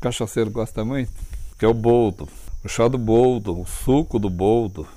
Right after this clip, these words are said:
também é um excelente aliado aí no tratamento do diabetes. Mas eu não tô trazendo novidade nenhuma, tô falando planta que todo mundo já falou. Exatamente, essas plantas estão na natureza. Como cada pessoa fala, como cada pessoa usa.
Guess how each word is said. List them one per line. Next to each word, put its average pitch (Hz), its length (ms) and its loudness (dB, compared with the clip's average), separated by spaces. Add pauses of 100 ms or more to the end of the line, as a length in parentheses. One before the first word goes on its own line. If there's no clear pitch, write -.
(180)
também 101 560 0 (200)
é 92 100 -4
um 104 100 0
excelente 117 880 -2
aliado 113 600 0
aí 98 360 -2 (220)
no 113 140 -8
tratamento 104 580 -4
do 110 140 -6
diabetes. 107 640 -4 (200)
Mas 175 200 4
eu 202 80 4
não 220 160 2
tô 226 80 2
trazendo 165 400 0
novidade 151 440 2
nenhuma, 135 280 0
tô 131 100 -4
falando 147 320 0
planta 151 300 0
que 139 100 -2
todo 196 260 0
mundo 156 180 -2
já 120 180 -4
falou. 98 360 -2 (220)
Exatamente, 131 800 -2 (160)
essas 95 280 -6
plantas 113 380 -2
estão 135 300 -2
na 139 100 0
natureza. 135 560 -2 (240)
Como 123 400 0
cada 113 300 -4
pessoa - 340 -8
fala, 98 480 -6
como 98 240 -6
cada 92 240 -4
pessoa 85 400 -6
usa. 90 460 -6